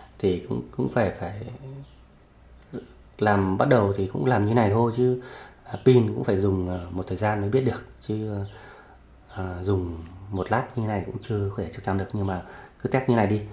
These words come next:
à, xem nó có bị sập nguồn hay không, hay vấn đề gì không. Đó, các bác thấy không? Công nhận con V năm mươi này quay ổn các bạn, quay, quay, à, em thấy là nó quay sướng hơn cái con, à, G tám em đang dùng,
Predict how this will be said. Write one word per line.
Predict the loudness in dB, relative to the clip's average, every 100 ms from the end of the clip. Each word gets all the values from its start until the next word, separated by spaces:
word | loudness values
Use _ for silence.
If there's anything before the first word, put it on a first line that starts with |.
| -16 -20 -20 -4
à, | -2
xem | 0 0
nó | 0
có | 0
bị | -4
sập | -4 -6 -2
nguồn | -2 -2
hay | -4
không, | -2 2 2 0
hay | -4
vấn | -4
đề | -2
gì | -2
không. | -2 -4 -2
Đó, | -4 -4
các | -4
bác | -8 -6
thấy | -8
không? | -8 -16 -20 -20 -20 -20 -20 -4
Công | 2
nhận | 2 4
con | 4 4
V |
năm | 4 4
mươi | 2 2
này | 0
quay | 0 0
ổn | 0 -4
các | -6
bạn, | -6 -8 -16 -20 -10
quay, | -10 -8 -14 -18 -20 -20 -20 -20 -20 -20 -20 -20 -20 -20 -20 -20
quay, | -4 -2 -2
à, | -4 -6 -8 -10 -14 -16 -4
em | 0
thấy | 2
là | 0
nó | 0 -2 -2
quay | 0 0
sướng | 0 -2 -2
hơn | -2 -2
cái | -4
con, | -2 0 0 -2
à, | -4 -8 -12 -20 -20 -20 -20 -20 -20 -20 -20 -2
G | -2 0
tám | 0 0
em | 0
đang | 0
dùng, | 0